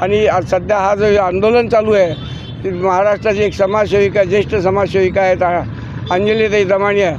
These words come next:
यांच्या नेतृत्वाखाली हा लढा सुरू झालेला आहे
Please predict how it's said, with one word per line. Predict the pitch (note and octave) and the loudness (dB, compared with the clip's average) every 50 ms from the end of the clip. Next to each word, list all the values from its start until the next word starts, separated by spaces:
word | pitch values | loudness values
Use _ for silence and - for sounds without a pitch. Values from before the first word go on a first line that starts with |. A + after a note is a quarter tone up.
| - - - - - - | -8 -12 -12 -8 -2 0
यांच्या | F#3+ F#3+ G3 G3+ G#3 | 0 0 0 0 0
नेतृत्वाखाली | G3 G3 G3+ G3 - - G#3+ G3+ G#3+ G#3 G3+ G#3 G3 G3 G#3 G#3 | 0 0 -2 -2 0 0 0 0 2 0 0 0 0 0 2 0
हा | G#3 G3 F#3 G3 | 0 0 0 0
लढा | F#3+ G3 F#3 F#3+ F#3+ F#3+ | 0 0 0 0 0 -2
सुरू | - - G3+ F#3+ G3 G3+ | -2 -2 -2 0 0 0
झालेला | F#3+ F#3 F#3 F#3+ G3+ G3+ G3+ | 2 0 0 0 0 2 2
आहे | G3+ G3+ | 0 0